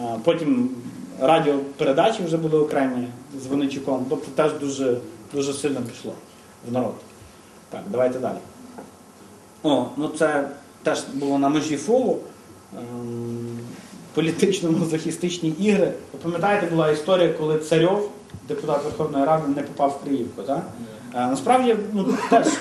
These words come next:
ві-, він там мав, е, це був «Один плюс один», наскільки я пам'ятаю, це була передача, програма без мандата, у нього замовлений столик внизу, вони там мали спілкуватися, та? Тобто,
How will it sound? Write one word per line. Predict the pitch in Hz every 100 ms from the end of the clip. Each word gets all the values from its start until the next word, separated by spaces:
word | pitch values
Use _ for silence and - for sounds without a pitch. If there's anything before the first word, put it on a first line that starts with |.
| - - - 165
ві-, | 165 170
він | 170 214
там | 214 185
мав, | 185 180 170 165 156
е, | 143 139 139 -
це | 175
був | 170 160
«Один | 160 170
плюс | 165 160
один», | 165 233
наскільки | 262 - 226 190
я |
пам'ятаю, | 180 170 165 165 165 156 - - -
це | 160
була | 165 175
передача, | - 151 143 160 - - - -
програма | 139 139 165 170 151
без | 147
мандата, | 139 139 165 208 170 151
у |
нього | 139 143
замовлений | 147 156 143 135
столик | - 240 240 196 185
внизу, | 170 165 156 156 - -
вони | 151
там | 151 147
мали | 143 131
спілкуватися, | - 143 147 139 110 - - 110
та? | 156 165
Тобто, | 156 -